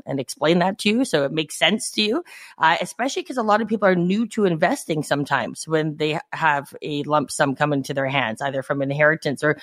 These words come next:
or even the sale of a business. A lot of business owners are investing their hard-earned money back into their business, so they've never had a large lump sum like this before. So again, we always create an investment plan for people so that they can see exactly how that money is going to be invested.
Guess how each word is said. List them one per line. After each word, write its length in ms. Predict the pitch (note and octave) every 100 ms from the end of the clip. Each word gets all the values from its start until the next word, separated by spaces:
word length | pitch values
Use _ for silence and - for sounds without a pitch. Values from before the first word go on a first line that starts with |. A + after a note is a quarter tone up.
| -
or 100 | -
even 200 | A#3 A#3+
the 80 | B3
sale 300 | A3 A#3+ A#3
of 80 | B3
a 80 | A3+
business. 420 | G3 C4 - -
A 80 | F3
lot 240 | F#3+ G3+
of 160 | A#3+ F#3
business 400 | G#3 G#3 B3 -
owners 380 | D#3 C#3+ D#3 - - - -
are 80 | F#3
investing 640 | F3+ F3+ G3+ - G#3 F#3
their 240 | F3 D#3 - _ _
hard-earned 440 | G3+ A3 G3+ F3
money 280 | F#3 G#3+ F#3
back 400 | C#3+ - A#3 B3+
into 240 | G#3 G3
their 180 | E3 D3+
business, 400 | C3+ C#3 C3 G2+
so 140 | - F#3+
they've 160 | F#3+
never 320 | F#3+ G3 A3
had 240 | G#3 E3+ F3+
a 80 | E3+
large 380 | E3 D#3 E3+
lump 200 | E3 D#3
sum 300 | - - D#3+
like 200 | E3+ D3
this 160 | - D3
before. 480 | - D3 - - B2+
So 160 | -
again, 260 | F#3 F#3 F#3 - - _
we 160 | G3+
always 240 | G3+ G3 F#3+
create 260 | - F3
an 120 | E3 D3
investment 500 | D3 F#3+ - G#3 -
plan 220 | D#3+ C#3+
for 140 | D3+
people 240 | D3 D3+ D3
so 120 | -
that 200 | D#3 -
they 80 | D3
can 220 | - D3 -
see 540 | - - B3 G3+ C3+ - - -
exactly 520 | E3 F3 D#3+ E3+ D3+
how 220 | C#3+ D#3
that 140 | D#3
money 220 | C3+ C#3 C#3
is 100 | -
going 220 | C3 C3
to 60 |
be 140 | C3+ C3
invested. 500 | B2 F2+ - -